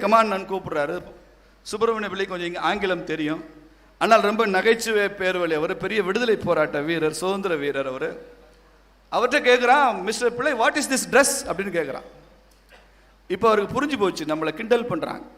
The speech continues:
நம்மளை ஏளனம் பண்றான், பரிகாசம் பண்றான். "உன்னால தானே நாங்க இப்படி கோவணம் கட்டியிருக்கோம், நாங்க நல்லா தானே இருந்தோம்,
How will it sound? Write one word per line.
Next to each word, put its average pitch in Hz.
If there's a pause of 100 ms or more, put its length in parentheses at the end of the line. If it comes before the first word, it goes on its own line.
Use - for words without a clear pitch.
(260)
நம்மளை 185 (920)
ஏளனம் 208
பண்றான், 139
பரிகாசம் 226
பண்றான். - (840)
"உன்னால 269
தானே 277
நாங்க 254
இப்படி 220
கோவணம் 208
கட்டியிருக்கோம், 147
நாங்க 175
நல்லா 214
தானே 226
இருந்தோம், 147